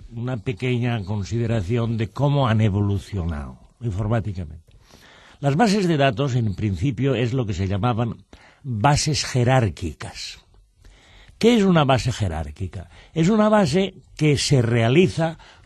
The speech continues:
con arreglo a un determinado orden. Por ejemplo, una base jerárquica, de datos jerárquica es un diccionario. Nosotros tenemos la A, la B, la C, la D, la F,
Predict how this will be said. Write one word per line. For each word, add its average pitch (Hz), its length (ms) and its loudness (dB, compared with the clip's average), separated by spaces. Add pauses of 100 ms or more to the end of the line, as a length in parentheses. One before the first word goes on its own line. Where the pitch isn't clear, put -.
con 139 260 2
arreglo 160 400 2
a 147 100 4
un 156 220 4
determinado 110 880 0
orden. 78 460 -4 (400)
Por 92 160 -2
ejemplo, 127 500 0
una 110 300 2
base 107 340 2
jerárquica, 123 600 2
de 113 100 2
datos 127 320 0
jerárquica 135 680 -2
es 117 260 -2
un 127 180 0
diccionario. 78 840 -6 (1300)
Nosotros 95 200 -4
tenemos 117 380 -2
la 98 260 2
A, 120 40 4
la 117 140 2
B, 110 220 0
la 113 160 0
C, 120 240 -6
la 110 160 -2
D, 113 160 -2
la 117 120 0
F, 127 340 -4